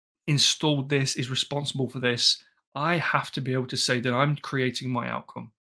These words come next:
And I'm not doing the things that I want to do that takes the photo of what it is at the other end of that lens. So what do I need to do today?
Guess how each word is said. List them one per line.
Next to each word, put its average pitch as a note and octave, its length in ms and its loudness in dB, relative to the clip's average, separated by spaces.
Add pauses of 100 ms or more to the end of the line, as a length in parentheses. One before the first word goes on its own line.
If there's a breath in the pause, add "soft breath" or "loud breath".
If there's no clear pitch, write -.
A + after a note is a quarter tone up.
(600)
And C3+ 80 2
I'm F#3 180 4
not E3+ 240 0
doing D#3 220 6
the C#3+ 80 4
things C#3 500 2
that C3 100 0
I B2 120 2
want B2+ 320 0
to C3+ 100 -4
do A#2 300 2 (300 soft breath)
that - 180 -6 (800)
takes - 260 -6
the - 80 -12
photo C3+ 600 2 (140)
of A#2+ 160 -6
what C3 140 0
it B2 160 -2
is A#2 220 -2
at A#2+ 100 -8
the C3 80 -4
other A#2 160 -4
end A#2 100 -2
of A2+ 80 -6
that - 160 -6
lens. C2+ 380 -6 (380)
So C#3+ 180 2
what F3+ 220 2
do E3+ 100 2
I E3+ 80 4
need D3+ 220 6
to C#3+ 60 0
do C3 140 4
today? - 380 -4